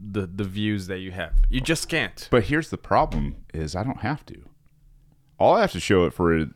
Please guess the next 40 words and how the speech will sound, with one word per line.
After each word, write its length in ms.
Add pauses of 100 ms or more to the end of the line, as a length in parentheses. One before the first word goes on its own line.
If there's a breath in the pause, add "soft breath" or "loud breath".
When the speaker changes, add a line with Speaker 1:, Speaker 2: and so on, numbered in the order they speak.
Speaker 2:
i-, 40 (480)
is 260
the 320
illegitimate 720 (300)
government 400
that 100
it 140
is. 260
You 180
agree 380
that 140
it's 140
illegitimate. 600 (180)
Speaker 1:
Good 200
Speaker 2:
You, 60
Speaker 1:
luck. 340 (160)
Speaker 2:
you 200
agree, 680
but 120
Speaker 1:
Good 80
Speaker 2:
here's 180
the 60
thing 160
Speaker 1:
luck, 80
Speaker 2:
is 120
it's 200
Speaker 1:
man. 20 (100)
Speaker 2:
gonna, 140
it 140
has 280
to 80
fail. 260 (300 soft breath)
And 120
it 120
will 180
fail. 380
And 200
it 160
is 200
failing. 420